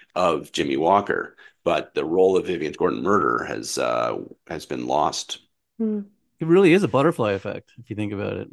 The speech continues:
Speaker 3: It's cool that it's, she was a Broadway butterfly. <laughs>
Speaker 2: Yeah.
Speaker 1: Yeah, no, it's great. It's a great point. Actually, it was not, that wasn't planned as part of the title, but I love it.
Speaker 3: Um, uh, the Roaring Twenties, you know, it's so interesting to me that it was believed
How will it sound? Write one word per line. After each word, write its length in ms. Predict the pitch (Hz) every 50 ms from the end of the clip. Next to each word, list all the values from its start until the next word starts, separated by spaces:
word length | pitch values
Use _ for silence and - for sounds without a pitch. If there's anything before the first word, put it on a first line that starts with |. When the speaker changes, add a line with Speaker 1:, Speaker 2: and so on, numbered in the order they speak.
| 131
Speaker 3:
It's 180 | 127 - - _ _ _ _ -
cool 280 | - - 135 127 123 120
that 120 | 101 98
it's, 180 | 101 - - - _ _ _ _ _ _ _ _
she 180 | - - 113
was 120 | 104 101 95
a 40 | 101
Broadway 400 | 87 110 110 107 107 110 107 101
butterfly. 640 | 95 101 110 110 110 98 - - 101 - - - 127 -
<laughs> 60 | _ _ - - - - - - - -
Speaker 2:
Yeah. 260 | 240 220 202 202 190 - _ _ _ _ _ _ _ _ _ _ _ _ _ _ _ _ _ _ _ _ _ _ _ -
Speaker 1:
Yeah, 180 | 98 101 98
no, 100 | 92 87
it's 120 | 85 - -
great. 240 | - 104 104 - -
It's 140 | 117 110 117
a 40 |
great 160 | 110 123 139 -
point. 140 | 135 113
Actually, 240 | 131 131 - 135 117
it 80 | 113 110
was 140 | 117 113 101
not, 240 | 127 120 113 -
that 100 | 120 123
wasn't 240 | 107 123 120 131 127
planned 240 | - 117 117 117 120
as 80 | 110 113
part 160 | - 110 101
of 40 | 98
the 60 | -
title, 300 | - 92 98 113 120 120
but 160 | - - 85
I 60 | 82
love 200 | 85 92 92 80
it. 120 | 65 - _ - - - _ _ _ _ _ _ _ _ _ _ _ _ _ _ _ _ _ -
Speaker 3:
Um, 560 | - 131 131 131 135 131 127 127 127 131 127 _ _ - _ _ _ _ _ _ _ _ -
uh, 40 | 160
the 120 | 156 180 160
Roaring 440 | 143 147 160 180 196 202 196 180
Twenties, 480 | - - - 151 151 147 135 120 110 101
you 80 | 131 135
know, 300 | 139 143 139 139 139 131 _ _ _ -
it's 180 | 147 139 - -
so 220 | - 226 240 247
interesting 440 | 226 208 - 233 202 - - 202 190
to 100 | - 180
me 260 | 165 160 160 156 160
that 240 | 151 151 143 143 131 -
it 100 | 127 143
was 160 | 151 156 135
believed 460 | 123 143 139 135 135 143 151 143 127